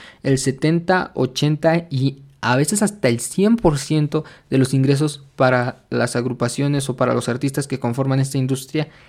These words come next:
está en los eventos en vivo, eventos que no han podido llevarse a cabo por la situación de la pandemia por covid diecinueve y que seguramente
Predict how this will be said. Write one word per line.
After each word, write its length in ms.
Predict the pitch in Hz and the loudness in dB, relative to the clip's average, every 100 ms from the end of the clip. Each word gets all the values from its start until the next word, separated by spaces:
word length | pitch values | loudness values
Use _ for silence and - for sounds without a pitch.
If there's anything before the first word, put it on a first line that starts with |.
| - | -8
está 340 | 135 - 151 | -6 0 2
en 60 | 151 | 4
los 160 | 139 | 2
eventos 380 | 123 120 120 123 | 2 0 0 -2
en 200 | 120 131 | 0 0
vivo, 320 | 160 147 - - _ - | 2 0 -2 -12 _ -2
eventos 440 | 139 160 170 180 | 0 2 0 0
que 140 | 165 | 0
no 200 | 151 151 | 2 2
han 100 | 156 | 2
podido 340 | 165 165 156 151 | 2 4 4 4
llevarse 440 | 143 131 131 - | 2 2 2 0
a 60 | 135 | 0
cabo 300 | 139 139 135 | 2 2 2
por 160 | 139 | 0
la 80 | 139 | 0
situación 640 | 139 135 127 117 127 123 - | -2 -4 -6 -2 -2 -2 -6
de 480 | - 135 131 139 - | -10 0 0 0 -2
la 200 | - 117 | -4 -4
pandemia 680 | - 120 123 131 131 120 117 | -2 -2 0 0 0 -2 -4
por 220 | 135 131 | -2 -2
covid 460 | 131 117 127 120 - | 0 -2 -2 -4 -6
diecinueve 720 | 131 127 123 143 156 127 110 - - - - | -2 0 0 0 0 0 -4 -8 -20 -20 -4
y 200 | 175 165 | -4 0
que 320 | 160 156 - | 2 2 0
seguramente 1200 | - 139 156 180 170 156 151 - 151 - - | -2 0 2 4 4 2 -2 -2 -2 -4 -12